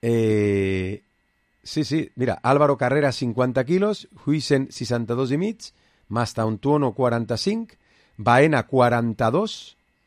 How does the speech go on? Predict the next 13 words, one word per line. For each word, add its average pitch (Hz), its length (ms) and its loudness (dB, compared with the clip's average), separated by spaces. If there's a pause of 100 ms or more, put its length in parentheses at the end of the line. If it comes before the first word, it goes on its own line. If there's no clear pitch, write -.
(140)
però 107 200 -8
que 98 100 -6
són 117 180 -2
més, 165 340 -6 (580)
però 90 180 -6
ahí 101 100 -2
compta 101 320 -8
quaranta-dos. 95 680 -8 (340)
O - 40 -20
sea, 107 120 -2
els - 80 -10
tre-, 180 240 0
el, 135 100 -2